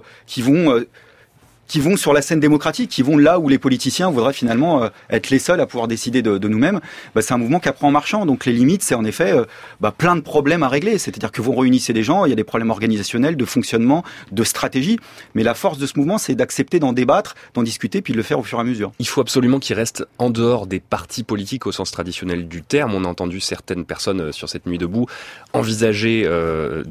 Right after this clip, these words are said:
Speaker 2: de, de, de rentrer dans le champ politique traditionnel. Pourquoi pas de présenter des, des candidats aux, aux élections ? C'est un, c'est quelque chose de très minoritaire. La plupart des gens ne veulent pas,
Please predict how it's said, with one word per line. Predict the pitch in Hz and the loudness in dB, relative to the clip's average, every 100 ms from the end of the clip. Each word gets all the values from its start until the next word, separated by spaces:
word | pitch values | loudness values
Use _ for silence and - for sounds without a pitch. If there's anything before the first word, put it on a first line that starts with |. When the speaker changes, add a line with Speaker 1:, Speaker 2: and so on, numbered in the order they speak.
| 73 50 - | -14 -16 -14
Speaker 2:
de, | 101 98 - | -8 -6 -6
de, | 90 82 | -6 -8
de | 76 80 | -8 -6
rentrer | 82 110 113 | -4 -2 -4
dans | 92 | -4
le | 92 | -4
champ | - 101 | -4 -6
politique | 90 80 - | -8 -10 -10
traditionnel. | 87 78 - 123 | -8 -6 -4 -6
Pourquoi | 113 - 85 | -6 -8 -6
pas | 95 | -8
de | |
présenter | - 78 80 90 | -8 -10 -8 -8
des, | 76 | -8
des | 65 82 | -8 -8
candidats | 82 78 82 | -8 -6 -4
aux, | 76 69 | -4 -6
aux | |
élections ? | 80 85 - 120 | -6 -6 -6 -6
C'est | 110 | -4
un, | 82 76 - | -4 -6 -8
c'est | - 87 | -10 -10
quelque | 90 | -10
chose | 95 | -10
de | 87 | -8
très | - 98 | -4 -4
minoritaire. | 92 87 87 127 | -2 -4 -4 -4
La | 101 | -4
plupart | - 90 85 | -6 -8 -6
des | |
gens | 85 110 | -4 -4
ne | |
veulent | 87 101 101 | -2 -2 0
pas, | 113 | -2